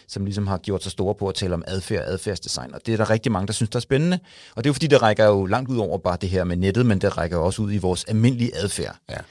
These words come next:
Speaker 1: Så det der med at få folk til at agere på en anden måde, er jo meget spændende.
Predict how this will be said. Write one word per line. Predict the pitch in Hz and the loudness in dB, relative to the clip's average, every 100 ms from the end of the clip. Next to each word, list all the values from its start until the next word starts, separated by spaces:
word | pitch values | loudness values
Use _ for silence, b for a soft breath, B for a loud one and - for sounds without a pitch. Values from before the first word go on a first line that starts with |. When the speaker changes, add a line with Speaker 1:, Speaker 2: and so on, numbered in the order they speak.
| B B | B B
Speaker 1:
Så | - | -8
det | 101 123 | 0 4
der | 131 | 6
med | 110 | 6
at | 104 | 4
få | 101 | 0
folk | - 104 | 0 0
til | - | 0
at | 104 | -2
agere | 104 - 110 - | -2 -4 -4 -2
på | 107 | -2
en | 104 | 0
anden | 92 101 | 0 0
måde, | 85 85 | 0 -4
er | - | -6
jo | 78 85 82 _ _ _ _ _ _ _ _ | -6 -6 -8 _ _ _ _ _ _ _ _
meget | - 78 | -2 0
spændende. | - 80 64 | -2 -6 -12